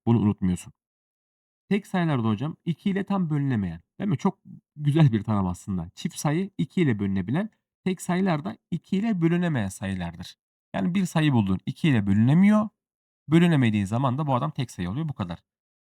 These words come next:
Biz hocam genelde tek sayıları da iki N eksi bir ya da şurada belirtelim, iki N artı bir. Ya iki N eksi bir olur ya iki N artı bir olur. Fark etmez.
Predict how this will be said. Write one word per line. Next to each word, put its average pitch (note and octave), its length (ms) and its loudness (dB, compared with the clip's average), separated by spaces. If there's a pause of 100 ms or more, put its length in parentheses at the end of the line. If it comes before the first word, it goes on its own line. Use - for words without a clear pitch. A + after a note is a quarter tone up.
(200)
Biz F3 240 -4
hocam D#3 320 -2
genelde D#3+ 360 -2
tek F3 240 -6
sayıları A2 440 -6
da A#2 200 -6 (300)
iki E3 260 -6
N A#2+ 240 -4
eksi G#2 340 -10
bir - 200 -10 (300)
ya C#3+ 180 -4
da B2 180 -6 (120)
şurada B2 480 -12
belirtelim, B2 460 -6 (140)
iki D3+ 280 -6
N D3 180 -4
artı A2+ 380 -6
bir. - 180 -16 (480)
Ya G3 120 0
iki E3 280 -4
N B2 100 2
eksi G#2+ 420 -4
bir G2 80 -2
olur A#2+ 220 2
ya F#3+ 60 -4
iki D3+ 220 -2
N C3 140 0
artı A2+ 340 -4
bir A2 60 -2
olur. G#2 260 -2
Fark B2+ 220 -4
etmez. E3+ 400 -6